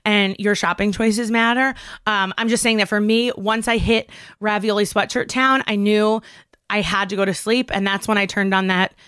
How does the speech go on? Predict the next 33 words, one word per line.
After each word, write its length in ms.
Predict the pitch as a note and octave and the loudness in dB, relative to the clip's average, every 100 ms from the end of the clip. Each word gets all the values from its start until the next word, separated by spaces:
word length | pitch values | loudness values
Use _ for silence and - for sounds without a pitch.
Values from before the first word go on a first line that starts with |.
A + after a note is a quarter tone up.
| _ _ - | _ _ -6
Calm 500 | A3 G3+ G3 G3+ - _ _ | 0 2 2 -2 -10 _ _
meditation 520 | A#3 G#3 F3 G3 F#3+ | -2 0 0 -2 0
app, 160 | F#3+ F#3 | -2 -4
Sleep 260 | - G#3 | -2 -2
Story, 480 | F3+ G#3+ A3 A3 A3+ - - - | -2 0 2 0 -2 -8 -20 -6
for 140 | - | -4
kids, 480 | G#3 G#3+ G3+ A3 G3 | -2 0 0 0 -4
but 160 | - F#3 | -6 -4
the 80 | |
narrator 420 | G3 F#3+ F#3+ F#3+ F#3+ | 0 2 2 2 2
was 140 | F#3 | 2
Diane 280 | G3 F#3+ F#3 | 0 0 -2
Keaton. 360 | - G3 G#3 | -6 -6 -6
So 140 | G3 F#3 | -4 -2
I 60 | |
was 120 | F3+ E3+ | 0 0
like, 140 | F3 | 0
"I 60 | F3 | 0
have 200 | F3 D#3 | -2 -2
to 100 | F3+ | -4
listen 220 | F3+ F#3 | -4 -6
to 120 | G#3 | -6
it." 80 | G3 - - - - | -8 -14 -20 -14 -4
And 100 | G3 | -2
I 80 | |
highly 340 | F3+ F#3+ F#3 F#3 | 0 0 0 2
recommend 400 | F3+ F#3 F3+ E3+ | 0 0 -2 -2
that 100 | E3+ | -4
too. 160 | F3+ - | -6 -4
And 100 | C4 | -2
by 180 | D4 D#4 | 0 2
the 80 | |
way 220 | C#4 - | 0 -2